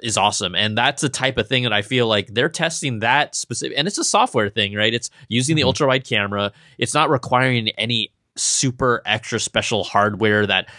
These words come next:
Speaker 1: makes it ultra unique. It's, it's really, like, A I, face recognition, uh, you know, machine learning. And for me, that, that's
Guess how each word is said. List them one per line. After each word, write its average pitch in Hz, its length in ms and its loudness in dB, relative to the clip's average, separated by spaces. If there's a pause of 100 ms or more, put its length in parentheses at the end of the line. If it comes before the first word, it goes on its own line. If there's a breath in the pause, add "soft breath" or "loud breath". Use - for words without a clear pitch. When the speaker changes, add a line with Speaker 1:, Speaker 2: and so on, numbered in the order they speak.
(180 loud breath)
Speaker 1:
makes 113 260 -2
it 107 100 0 (140)
ultra 110 260 0
unique. 110 320 0
It's, 104 180 -2
it's 113 160 0
really, 127 220 2
like, 104 220 2 (440 soft breath)
A 107 140 2
I, 107 360 2
face 104 260 -4
recognition, 104 640 0
uh, 95 260 0 (100)
you 101 220 -4
know, 90 220 0 (480)
machine 107 340 0
learning. 104 320 2
And 95 160 2 (460 loud breath)
for 127 180 0
me, 127 520 2 (300)
that, 123 260 0
that's 131 440 -2